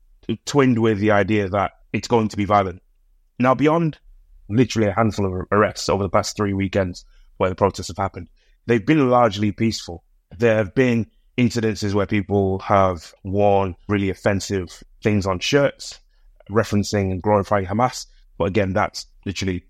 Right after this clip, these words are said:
two or three people out of a hundred thousand or more, if you believe the organizers. They say it's two hundred people marching in these protests. So, in my opinion, it's wholly manufactured. It's wholly manufactured because people simply just,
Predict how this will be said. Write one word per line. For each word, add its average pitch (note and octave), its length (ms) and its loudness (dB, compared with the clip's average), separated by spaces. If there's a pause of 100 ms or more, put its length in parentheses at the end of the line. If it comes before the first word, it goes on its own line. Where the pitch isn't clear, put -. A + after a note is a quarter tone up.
two G2+ 160 0
or F2+ 40 -2
three F#2+ 200 -2
people F#2 420 -4 (160)
out F#2 180 0
of F2+ 220 -10 (320)
a F#2 60 -12
hundred G#2 280 0
thousand G#2 460 2 (380)
or F#2 180 2
more, G2+ 260 2
if F2 120 -6
you G2 80 -2
believe G2 260 0
the G2 160 2
organizers. F#2 540 0
They F#2+ 100 -4
say F2+ 140 -8
it's - 80 -20
two C#3 140 2
hundred F#2+ 220 0
people G2+ 340 0
marching G2+ 580 -2
in F#2+ 100 -4
these F#2+ 160 -4
protests. - 640 -2 (460)
So, C3 480 0 (240)
in C#3 120 0
my F3 140 4
opinion, B2 280 0
it's G#2 120 -6
wholly D3+ 300 2
manufactured. G#2+ 560 -4
It's F#2+ 100 -12
wholly D3+ 180 2
manufactured A#2+ 580 0 (120)
because G#2+ 440 0
people G#2+ 300 -2
simply F#2+ 380 0
just, - 360 -8